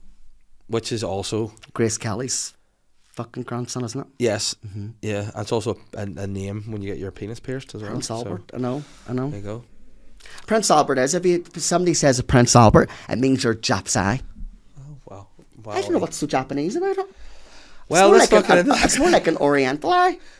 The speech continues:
Speaker 1: Glenn, come on now, we'll not worry about that. I think what it is, it's more like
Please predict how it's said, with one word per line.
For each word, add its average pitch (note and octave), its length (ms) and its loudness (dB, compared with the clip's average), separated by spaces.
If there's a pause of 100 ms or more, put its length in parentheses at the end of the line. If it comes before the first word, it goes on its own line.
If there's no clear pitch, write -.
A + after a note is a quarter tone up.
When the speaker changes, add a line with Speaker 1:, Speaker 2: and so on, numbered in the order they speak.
(140)
Speaker 1:
Glenn, B2 260 2
come C3+ 180 -6
on A#2+ 160 0
now, A#2+ 160 -2
we'll B2+ 120 -4
not C#3 180 0
worry A#2+ 240 -2
about A2+ 240 -6
that. A2 260 -6 (100)
I A2+ 60 -10
think D3 400 -4
what B2 160 0
it A2+ 80 -4
is, G#2+ 200 -4
it's - 200 -10
more E3 300 2
like A#2+ 300 -2